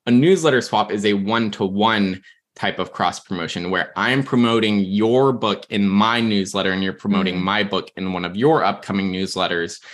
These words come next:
Speaker 1: And so we're not promoting a landing page that has a whole bunch of books on it. We're directly promoting each other's books.
Speaker 2: Right.
Speaker 1: Um,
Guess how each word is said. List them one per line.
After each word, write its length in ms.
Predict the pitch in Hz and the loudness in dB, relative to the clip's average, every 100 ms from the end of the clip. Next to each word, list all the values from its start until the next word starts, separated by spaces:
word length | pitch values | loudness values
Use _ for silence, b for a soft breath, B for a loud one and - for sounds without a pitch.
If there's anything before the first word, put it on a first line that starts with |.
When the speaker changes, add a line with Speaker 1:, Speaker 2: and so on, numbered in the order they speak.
| B B B 143 | B B B 0
Speaker 1:
And 220 | 123 113 | 0 2
so 100 | 123 | 2
we're 300 | 123 123 120 | 4 2 2
not 320 | 131 139 - | 0 0 -2
promoting 360 | 156 139 123 120 | -2 0 2 0
a 40 | |
landing 340 | 117 123 123 117 | 0 0 0 0
page 240 | 120 104 | -2 -2
that 140 | 113 | -2
has 180 | - 110 | -2 -2
a 60 | 104 | -2
whole 160 | 120 | 0
bunch 240 | 107 180 175 | 2 0 0
of 100 | 123 | -2
books 200 | 107 - | -2 -2
on 100 | 92 | -2
it. 140 | 92 - B - | -4 -8 B -2
We're 180 | 123 120 | 2 2
directly 480 | 113 113 117 120 110 | 2 0 0 0 -2
promoting 520 | - 110 98 92 90 | -2 -2 0 0 -4
each 180 | 85 - | -6 -6
other's 300 | 85 80 - | -4 -4 -8
books. 520 | - 71 - - - b - | -12 -12 -12 -16 -16 b -8
Speaker 2:
Right. 240 | 160 160 | -6 -2
Speaker 1:
Um, 420 | 113 98 85 80 | 0 0 -2 -8